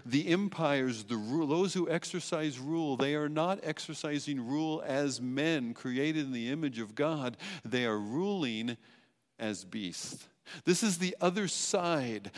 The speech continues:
This is the reality side of that golden image, which started so good but ends up getting rougher and rougher as it went down.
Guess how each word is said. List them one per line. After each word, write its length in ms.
This 240
is 160
the 100
reality 680
side 520
of 140
that 280
golden 440
image, 580
which 140
started 640
so 260
good 500
but 160
ends 340
up 280
getting 400
rougher 460
and 240
rougher 360
as 180
it 100
went 280
down. 420